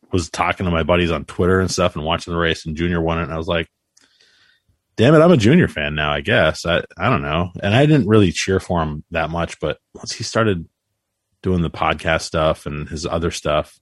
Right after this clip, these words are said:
I really kinda, I guess, get to, as well as you can get to know one of these guys, I got to know him a little bit better, and I think he's cool. And, um,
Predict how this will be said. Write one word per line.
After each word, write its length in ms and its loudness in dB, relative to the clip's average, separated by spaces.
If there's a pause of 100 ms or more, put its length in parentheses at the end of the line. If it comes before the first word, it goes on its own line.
I 80 0
really 540 -2 (1080)
kinda, 240 0
I 140 2
guess, 220 -4
get 240 -2
to, 280 -8 (120)
as 180 -8
well 240 0
as 100 -2
you 60 -6
can 120 -6
get 200 -4
to 80 -12
know 140 -4
one 140 -2
of 60 -6
these 160 -8
guys, 520 -10 (120)
I 60 -8
got 140 -4
to 80 -2
know 160 4
him 60 2
a 40 -2
little 160 -4
bit 140 -6
better, 240 -4
and 340 -6
I 80 -8
think 200 -6
he's 120 -4
cool. 420 -2
And, 160 -8 (1400)
um, 560 -2